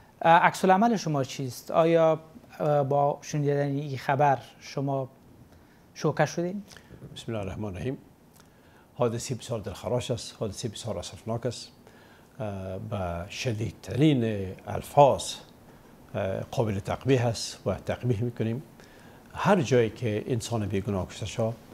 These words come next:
Speaker 2: اه، قابل تقبیح است و این حادثه، اه، که در این امروز تعداد زیاد از مردم بسیار معصوم و بیگناه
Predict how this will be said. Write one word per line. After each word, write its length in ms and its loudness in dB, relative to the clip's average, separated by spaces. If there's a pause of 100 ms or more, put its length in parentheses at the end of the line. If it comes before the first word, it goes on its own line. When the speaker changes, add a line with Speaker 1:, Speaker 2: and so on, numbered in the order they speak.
(440)
Speaker 2:
اه، 680 -4
قابل 280 -2
تقبیح 420 0
است 280 -4
و 40 0
این 120 0
حادثه، 420 -2
اه، 680 -4
که 180 -6
در 120 -4
این 240 0
امروز 460 -2 (500)
تعداد 340 0
زیاد 280 6
از 160 4
مردم 400 0 (420)
بسیار 220 -2
معصوم 400 0
و 40 0
بیگناه 420 2